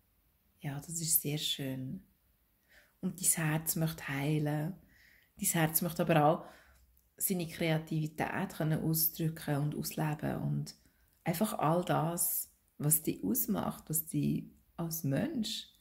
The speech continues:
zu dem Wesen macht, wer du bist. Ja. <laughs> Schön. Ja, ich sehe, es ist wirklich auch ein bisschen ein fordernder Prozess für dich.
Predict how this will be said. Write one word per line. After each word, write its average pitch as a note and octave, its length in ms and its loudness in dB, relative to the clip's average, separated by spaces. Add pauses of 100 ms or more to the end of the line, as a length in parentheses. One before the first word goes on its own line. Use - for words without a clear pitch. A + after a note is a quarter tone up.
(640)
zu - 120 -2
dem F3 200 2
Wesen C#3+ 280 0
macht, D3+ 260 -2
wer C3 100 -2
du D3 120 -2
bist. - 800 -4
Ja. F3+ 320 0 (400)
<laughs> F3 100 8 (760)
Schön. F3+ 720 2 (960)
Ja, G3 380 6
ich G#3+ 120 -4
sehe, A#3 180 4
es A#3 100 0
ist A3 120 -2
wirklich G#3+ 240 0
auch F3 180 2
ein G3 80 2
bisschen E3+ 100 2
ein - 80 -6
fordernder A#3+ 640 -2
Prozess A#3 600 -2
für - 80 -18
dich. B3 320 -2